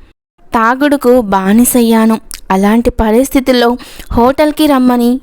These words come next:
నీ గురించి ఒక విషయం చెప్తాను అని బెదిరించి నన్ను హోటల్కి రప్పించారు మోహన్ బావ గారు. అక్కడ అసలే తాగి ఉన్న నాకు మళ్ళీ డ్రింక్ ఇచ్చాడు. ఆ తర్వాత ఈ కిరణ్కి కూడా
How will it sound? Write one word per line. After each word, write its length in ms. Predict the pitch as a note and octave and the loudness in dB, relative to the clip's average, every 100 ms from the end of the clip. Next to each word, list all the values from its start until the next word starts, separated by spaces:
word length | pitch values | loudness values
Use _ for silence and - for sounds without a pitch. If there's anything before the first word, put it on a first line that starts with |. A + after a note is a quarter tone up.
| - | -4
నీ 200 | G3+ G3+ | 0 0
గురించి 460 | G#3+ A3 A#3 A#3 A#3+ | 2 2 2 2 2
ఒక 180 | A#3 | 2
విషయం 500 | A#3+ G#3 G#3 - C4 | 0 0 -2 0 -2
చెప్తాను 680 | C4+ C#4 C4 - A#3+ A#3+ B3 - | 0 -2 -4 -2 -2 0 0 -2
అని 280 | G#3+ G#3+ A3 - - - G#3+ | 0 2 0 -4 -16 -12 -2
బెదిరించి 720 | G#3 G#3+ B3 B3+ - A#3+ B3+ - - - | 0 2 2 0 0 -2 -2 -6 -10 -2
నన్ను 180 | D4 D4 | 0 2
హోటల్కి 540 | B3 A3 C4 C4 C#4 | 2 0 0 -2 0
రప్పించారు 680 | C4 A#3 B3 B3 B3 A#3 A3+ - | 0 0 -2 0 0 0 -4 -6
మోహన్ 400 | G3 F#3+ G3 A3 | -4 -4 -2 -2
బావ 260 | A3 A3 G#3+ | 0 0 0
గారు. 300 | A3 A3 A3 - - - - | 0 0 -2 -6 -18 -18 -8
అక్కడ 420 | C#4 - D4 C#4 C#4+ - | -8 -2 0 0 -2 -6
అసలే 420 | G#3 - A#3 A#3 | -4 -2 0 0
తాగి 400 | A#3+ G#3+ G#3+ B3 | 0 -2 -2 2
ఉన్న 240 | B3 A#3+ A#3 | 2 2 2
నాకు 500 | A3 G#3 G#3+ A3 A3+ - - - | 0 -2 0 -2 -2 -8 -8 -2
మళ్ళీ 380 | A#3+ C4 B3+ | 0 2 0
డ్రింక్ 400 | B3+ A3 A3 A3 | 0 -2 -2 0
ఇచ్చాడు. 420 | A#3+ A3+ B3 A#3 A#3 - - | -2 -2 0 0 -2 -6 -6
ఆ 140 | F#3+ | -4
తర్వాత 520 | G3+ A3+ A3 A3 - A#3 - - - - | -2 0 0 0 -2 -4 -6 -20 -10 -4
ఈ 160 | D#4+ E4 | -2 0
కిరణ్కి 440 | D4+ C4+ C#4 D4+ | 0 2 0 -2
కూడా 400 | C#4+ C4 A#3+ B3+ | 0 0 0 -2